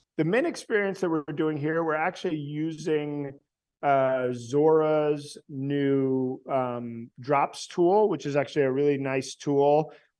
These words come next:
Uh, it's part of their kind of suite of creator tools that they've built. And I recommend folks check it out if you haven't. Um, it's really kind of user-friendly and,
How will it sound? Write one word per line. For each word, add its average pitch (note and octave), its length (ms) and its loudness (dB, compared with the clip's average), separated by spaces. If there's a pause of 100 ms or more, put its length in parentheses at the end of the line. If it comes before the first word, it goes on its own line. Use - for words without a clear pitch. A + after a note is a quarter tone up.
(140)
Uh, C3 680 4 (140)
it's C#3+ 260 -6
part D3 300 4
of C#3+ 100 -2
their C3+ 220 2
kind C#3 200 -2
of A2+ 140 -10
suite D3 680 -4
of C3+ 160 -2
creator C#3 500 2
tools D3 480 -2
that D3+ 120 -12
they've C#3+ 300 -2
built. C#3+ 400 2 (460)
And C#3 180 4
I C3+ 120 4
recommend D3 920 2
folks - 360 0
check C3+ 280 0
it D3 100 2
out C#3 280 4
if C#3+ 120 -4
you C#3 120 0
haven't. C3 520 0 (120)
Um, C3 680 -2
it's - 300 -10
really C#3+ 800 0
kind C#3 260 -4
of B2 80 -6
user-friendly C#3 1000 0
and, B2+ 760 -4